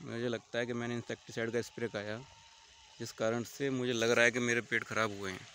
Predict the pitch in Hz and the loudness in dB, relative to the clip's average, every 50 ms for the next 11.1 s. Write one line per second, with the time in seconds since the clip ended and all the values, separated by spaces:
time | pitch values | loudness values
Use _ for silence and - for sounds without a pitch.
0 | - - - - - - - - - - - - - 123 120 143 151 - - 117 | -20 -20 -20 -20 -20 -18 -18 -18 -18 -18 -10 -4 -2 -2 0 0 -4 -6 -4 -4
1 | 123 131 135 139 135 127 - 127 131 127 127 127 123 127 123 120 117 107 120 123 | -2 0 2 2 2 2 2 2 4 4 6 6 6 4 2 2 -2 -2 0 0
2 | 117 113 110 104 123 120 120 117 113 120 120 110 - - - - 120 117 113 120 | 0 0 0 -2 -4 -2 -2 0 0 0 0 0 -2 -8 -10 -8 -6 -4 -4 -4
3 | 123 127 - - - - - - 120 120 123 123 123 120 123 117 110 110 110 120 | -4 -6 -10 -18 -20 -14 -6 -2 0 2 2 2 2 0 0 2 2 2 2 0
4 | 107 - 113 110 107 - - 113 113 113 110 117 120 117 117 113 113 113 113 107 | -2 -2 -6 -8 -8 -6 -4 -2 -2 0 0 0 0 2 2 2 2 2 0 0
5 | 104 101 95 92 104 101 98 - - - - - - - - - - - - - | -2 -4 -4 -6 -8 -10 -10 -10 -12 -10 -12 -12 -14 -16 -18 -20 -20 -20 -20 -20
6 | - - - - - - - - - - - - - - - 123 120 123 127 117 | -20 -20 -18 -18 -18 -18 -18 -18 -18 -18 -18 -20 -14 -8 -4 -2 0 0 0 0
7 | 131 131 127 127 127 123 123 123 127 123 123 120 117 113 117 117 117 117 113 123 | 2 2 2 4 2 2 2 2 0 0 0 -2 0 2 4 4 4 2 0 0
8 | 113 110 110 110 107 107 107 107 107 110 104 - 110 110 110 104 - 110 113 110 | 2 4 4 4 4 4 2 0 -2 -2 -2 -2 -4 -4 -4 -4 -2 -2 0 0
9 | 113 98 - 113 110 101 117 113 113 113 107 107 107 104 - 110 104 107 117 117 | 0 -2 -2 -2 0 2 2 2 2 0 0 -2 -2 -2 -4 -4 -4 -4 -4 -8
10 | - - - - 131 117 - - 123 110 107 104 104 110 104 101 98 95 - - | -12 -16 -16 -14 -12 -8 -6 -4 0 2 2 4 4 4 2 2 0 -2 -6 -10
11 | 127 | -14